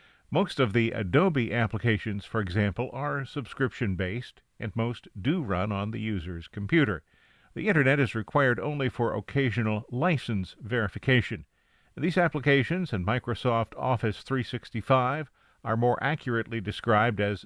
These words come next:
subscription-based software. Chromebooks, on the other hand, use online resources for most of their applications.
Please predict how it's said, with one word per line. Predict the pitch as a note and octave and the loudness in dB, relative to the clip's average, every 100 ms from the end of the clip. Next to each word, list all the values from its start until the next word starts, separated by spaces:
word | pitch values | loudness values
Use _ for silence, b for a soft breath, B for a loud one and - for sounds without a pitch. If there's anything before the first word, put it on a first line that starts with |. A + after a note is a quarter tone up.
| - | -12
subscription-based | - G#2 - F3+ - - A2 G2+ G2+ A2 F#2+ - _ | -8 -8 -4 -2 -2 -4 -6 -4 -2 -2 -2 -10 _
software. | - C3 G2+ - G2+ A2+ - b b b b b b | -6 0 0 0 -4 -4 -8 b b b b b b
Chromebooks, | - G#3 A#2+ G#2+ - | 2 2 4 2 2
on | G#2 | -2
the | F#2+ | 0
other | F2+ F#2+ | -2 -2
hand, | E2+ G2 B2 | 2 2 2
use | G2 G#2 A2+ F#2+ | 0 -2 -2 -4
online | C3 C3 A2+ A#2 D3 | -2 0 0 0 0
resources | B2+ G#2 - G#2 F2+ C3 | -2 -4 -2 -4 -4 -8
for | - D3+ | -8 -4
most | A#2 F#2+ - | -2 -2 -4
of | G2 G2 | -8 0
their | D#3 B2 | 2 2
applications. | F#2 F2+ G2 A#2+ A2+ - F2 - | 2 -2 -2 0 0 -2 -10 -14